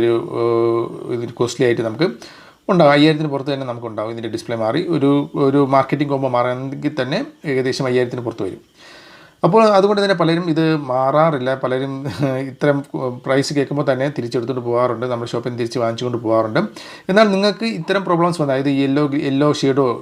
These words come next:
ഗ്രീൻ ഷെയ്ഡോ അല്ലെങ്കിൽ റെഡോ അങ്ങനെ ഏത് ഷെയ്ഡ് വന്നാലും നിങ്ങൾക്ക്, നിങ്ങൾക്ക് വേണമെങ്കിൽ ഒരു, ഒരു ചെറിയ ട്രിക്ക് ഉപയോഗിച്ച് നിങ്ങൾക്ക് ഒരു താൽക്കാലികമായിട്ട് നിങ്ങൾക്ക് മൊബൈൽ യൂസ് ചെയ്യാൻ സാധിക്കുന്ന ഒരു കാര്യം ഞാൻ ഇന്ന് നിങ്ങൾക്ക് പറഞ്ഞു തരാം. വീഡിയോ നിങ്ങൾ മുഴുവനായിട്ടും കാണുക. അതുപോലെ തന്നെ,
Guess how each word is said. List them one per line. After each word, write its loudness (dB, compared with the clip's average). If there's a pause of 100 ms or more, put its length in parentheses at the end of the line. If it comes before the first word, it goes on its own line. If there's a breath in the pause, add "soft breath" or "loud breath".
ഗ്രീൻ 2 (100)
ഷെയ്ഡോ 2 (140)
അല്ലെങ്കിൽ 0 (280)
റെഡോ 4 (100)
അങ്ങനെ -2 (120)
ഏത് 2
ഷെയ്ഡ് 6
വന്നാലും 2
നിങ്ങൾക്ക്, 2 (540 loud breath)
നിങ്ങൾക്ക് 0
വേണമെങ്കിൽ 6 (180)
ഒരു, 6 (260)
ഒരു 4
ചെറിയ 6 (100)
ട്രിക്ക് -2
ഉപയോഗിച്ച് 6
നിങ്ങൾക്ക് -2 (180)
ഒരു 2 (200)
താൽക്കാലികമായിട്ട് 2
നിങ്ങൾക്ക് -2
മൊബൈൽ 0 (100)
യൂസ് -6
ചെയ്യാൻ -2
സാധിക്കുന്ന -2
ഒരു 0 (400)
കാര്യം 2
ഞാൻ -2
ഇന്ന് -4
നിങ്ങൾക്ക് -6
പറഞ്ഞു -2
തരാം. 2 (460 loud breath)
വീഡിയോ 6
നിങ്ങൾ -2
മുഴുവനായിട്ടും 0
കാണുക. -4 (100)
അതുപോലെ -2
തന്നെ, -2